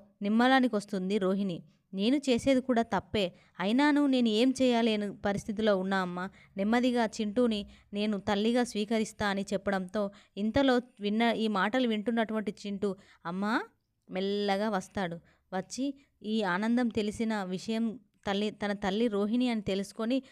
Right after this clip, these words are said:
చాలా సంబరపడుతూ మెల్లగా మెట్లపై నుంచి దిక్కుంటూ వస్తాడు. మెల్లగా వచ్చుకుంటూ, "అమ్మా, అయితే రోహిణియే మా అమ్మ" అని మనసులో అనుకుంటూ వీళ్ళ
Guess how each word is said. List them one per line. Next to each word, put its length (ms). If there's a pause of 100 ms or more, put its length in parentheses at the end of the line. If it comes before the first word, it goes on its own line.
(220)
చాలా 180
సంబరపడుతూ 760
మెల్లగా 440
మెట్లపై 440
నుంచి 200
దిక్కుంటూ 480
వస్తాడు. 480 (460)
మెల్లగా 440
వచ్చుకుంటూ, 600 (360)
"అమ్మా, 360 (260)
అయితే 320
రోహిణియే 540
మా 140
అమ్మ" 440 (240)
అని 120
మనసులో 400
అనుకుంటూ 560 (280)
వీళ్ళ 300